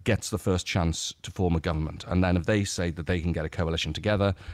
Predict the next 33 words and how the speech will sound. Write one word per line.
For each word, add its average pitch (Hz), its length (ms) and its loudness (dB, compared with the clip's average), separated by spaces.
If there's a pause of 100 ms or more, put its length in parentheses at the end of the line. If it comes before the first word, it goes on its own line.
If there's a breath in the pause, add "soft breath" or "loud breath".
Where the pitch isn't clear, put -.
(160 loud breath)
then 78 160 2
the 76 60 0
president, 92 500 2
Borut 85 280 0
Pahor, 85 540 -2
will 92 180 2
award 87 400 0
the - 60 -4
leader 87 420 0
of 78 140 -2
the, 82 180 0
the, 80 260 -2
the, 87 180 0
that 78 240 -4
party 87 400 0
the 80 120 -4
mandate 82 800 2
to 85 80 -8
form 80 240 -2
the 78 80 -2
government. 76 380 -2
And 87 120 2
then, 78 200 0 (420 loud breath)
you 90 80 4
know, 78 220 4 (100)
they, 87 240 2
they 87 260 2
then 85 220 4
go 85 220 2
ahead 82 200 0
and 87 160 2
do 104 220 4
that. 73 260 -6